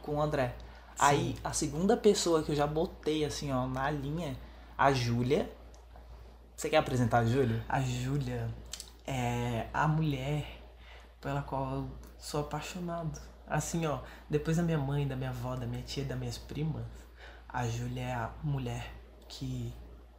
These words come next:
Speaker 2: assim, ó, eu tenho um amor gigantesco. Assim, ó, A Júlia é minha melhor amiga da faculdade. Passamos poucas e boas até agora.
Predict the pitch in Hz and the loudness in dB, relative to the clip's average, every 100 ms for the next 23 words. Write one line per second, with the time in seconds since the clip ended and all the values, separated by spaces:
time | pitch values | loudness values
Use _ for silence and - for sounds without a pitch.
0 | - 123 143 135 135 - 139 139 139 139 | -10 -6 -4 -4 -4 -4 -2 0 0 0
1 | 135 - - 143 135 139 147 143 131 131 | -2 -6 -8 -4 -2 0 0 -2 -6 -6
2 | - - - - - - 127 120 139 123 | -8 -14 -20 -20 -20 -14 -10 -6 -4 -4
3 | 110 - - - - - - - 160 156 | -8 -12 -16 -18 -18 -20 -20 -2 2 2
4 | 175 180 180 175 180 196 202 185 165 156 | 2 2 2 4 6 6 4 2 2 2
5 | 160 147 170 165 147 139 143 147 139 131 | 4 2 4 8 10 10 8 4 0 0
6 | 156 147 151 - - - 151 151 151 156 | 2 4 2 0 -2 4 4 4 2 4
7 | 160 143 139 135 147 143 - - - 139 | 4 4 4 2 0 -2 -12 -18 -10 -8
8 | - 143 147 135 123 127 | 0 0 2 0 -2 -4